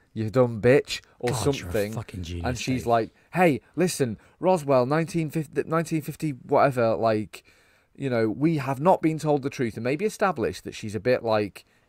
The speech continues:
Speaker 1: into it, you know?
Speaker 2: She's got a sense for
Speaker 1: And
Speaker 2: it, yeah.
Speaker 1: then she's into it. Um, and then when she meets Will Smith the first time, and it's like, "Oh my God, I was right, I was totally right." And then she gets neuralized, and that's funny.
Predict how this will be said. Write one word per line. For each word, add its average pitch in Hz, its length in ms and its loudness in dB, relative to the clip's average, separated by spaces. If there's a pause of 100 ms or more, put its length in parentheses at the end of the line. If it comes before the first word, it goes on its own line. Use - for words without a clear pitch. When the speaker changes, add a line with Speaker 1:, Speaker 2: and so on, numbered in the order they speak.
(140)
Speaker 1:
into 104 440 -8
it, - 240 -8
you 95 120 -8
know? 101 140 -2
Speaker 2:
She's 151 100 0
got 107 100 -2
a - 20 -6
sense 113 360 -6
for - 140 -8
Speaker 1:
And 101 80 -2
Speaker 2:
it, 110 40 -8
yeah. 107 40 -8
Speaker 1:
then 165 480 4 (420)
she's 90 360 -10
into 131 480 0
it. - 240 -8 (320)
Um, 113 320 2
and 120 160 -4
then 127 380 0
when 123 120 -2
she 120 180 -8
meets 127 440 -6
Will 123 160 -2
Smith 120 520 -4 (500)
the 110 80 -8
first 139 360 2
time, 101 400 -4 (320)
and 107 140 -4
it's - 160 -10
like, 110 280 0
"Oh 131 140 -4
my 123 140 -2
God, 127 260 2
I - 120 0
was 104 180 -2
right, 120 260 2
I 101 80 -4
was 104 160 -2
totally 113 300 -2
right." 107 400 0 (320)
And 120 100 -4
then 135 120 0
she - 120 -8
gets 113 160 0
neuralized, 98 460 0
and 113 100 -8
that's - 180 -4
funny. 180 340 0